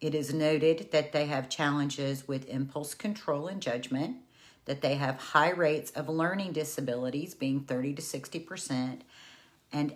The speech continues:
eighty percent have a diagnosable mental health disorder. So, that's pretty fascinating, isn't it? So, what we see, let's just ca-, uh, put that in a nutshell, because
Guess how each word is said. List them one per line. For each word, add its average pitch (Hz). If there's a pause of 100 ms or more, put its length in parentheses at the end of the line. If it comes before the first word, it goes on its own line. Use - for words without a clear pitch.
(140)
eighty 175
percent 131 (460)
have 151
a 151
diagnosable 143
mental 131
health 139
disorder. 131 (920)
So, 147 (2250)
that's 254
pretty 147
fascinating, 143
isn't 135
it? - (880)
So, 139 (100)
what 175
we 214
see, 147
let's 160
just -
ca-, 160
uh, 160
put 170
that 151
in 151
a 147
nutshell, 143
because 135